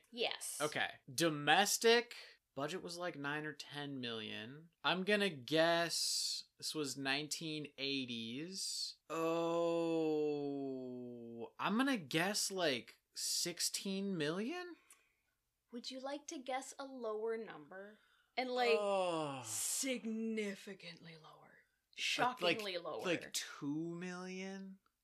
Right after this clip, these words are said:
Speaker 1: Would you like to guess again?
Speaker 2: Oh, no.
Speaker 1: I know! I, this blew my mind.
Speaker 2: A hundred fifty thousand?
Speaker 1: Okay,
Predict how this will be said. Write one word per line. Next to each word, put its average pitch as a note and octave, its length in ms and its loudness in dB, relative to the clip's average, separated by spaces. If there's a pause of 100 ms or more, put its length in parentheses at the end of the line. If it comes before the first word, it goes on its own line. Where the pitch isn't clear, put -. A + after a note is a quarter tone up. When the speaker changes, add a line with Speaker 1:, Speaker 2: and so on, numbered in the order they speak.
(140)
Speaker 1:
Would A#3 300 -8
you A3+ 160 -4
like G#3+ 260 -8
to A#3 140 -4
guess G#3 360 -6
again? G#3 680 -6
Speaker 2:
Oh, B3 680 8
no. B3+ 840 6
Speaker 1:
I F3 180 4
know! D#3+ 100 2
I, C5+ 600 10
this A4+ 160 12
blew F4 300 10
my D#4+ 120 8
mind. G#3+ 480 0 (340)
Speaker 2:
A F3 120 6
hundred G3 580 0
fifty G#3 420 -2
thousand? G3+ 880 0 (320)
Speaker 1:
Okay, A#4+ 260 12